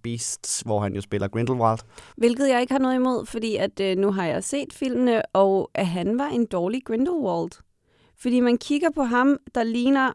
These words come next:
Speaker 2: fucking Jack Frost fra den der, øh, tegnefilm, der er
Speaker 1: Mm.
Speaker 2: blevet voksen,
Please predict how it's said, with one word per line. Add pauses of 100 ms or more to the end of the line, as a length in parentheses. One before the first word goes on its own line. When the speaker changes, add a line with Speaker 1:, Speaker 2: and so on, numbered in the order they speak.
(140)
Speaker 2:
fucking
Jack
Frost
fra
den
der,
øh,
tegnefilm, (380)
der
er
Speaker 1:
Mm.
Speaker 2:
blevet
voksen,